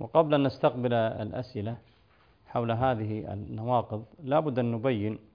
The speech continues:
أولا بأن ذكر هذه النواقض ليس ببدع من الشيخ،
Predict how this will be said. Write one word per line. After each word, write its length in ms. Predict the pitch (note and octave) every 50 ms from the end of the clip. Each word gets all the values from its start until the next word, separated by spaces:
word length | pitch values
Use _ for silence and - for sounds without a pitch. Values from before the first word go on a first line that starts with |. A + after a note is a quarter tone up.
| _ _ _ _ _ _ _ _ _ _ _ _ _ _ _ _ _ _ _ _ _ _ _ _ _ _ _ _ -
أولا 380 | D#3+ F3+ F3 F3 E3+ E3+ D#3 C#3
بأن 600 | D3 C#3+ D3 D3 C#3 C3+ B2+ B2+ B2 B2+ A2+ - - - _ _ _ _ _ _ _ _ _ _ _ _ _ _ _ _ - D#3+
ذكر 380 | C3 D3 G3 F#3+ F#3+ - D3
هذه 400 | C#3 C3+ D#3 E3+ E3 D3+ C#3+ C3
النواقض 580 | B2+ B2 A#2+ A#2+ B2 B2 A#2 A2+ - B2 C3 C3 - - _ _ _ _ -
ليس 380 | B2+ B2+ D#3 E3+ D#3+ - -
ببدع 560 | C#3 B2 C3 A#2 A2+ C3 A2+ A#2 A#2 B2+ C3+ C3 - - _ _ _ _ _ _ _ _ _ _ -
من 140 | C#3 C#3 C3
الشيخ، 520 | A#2+ - - - G#2+ G2 - - - -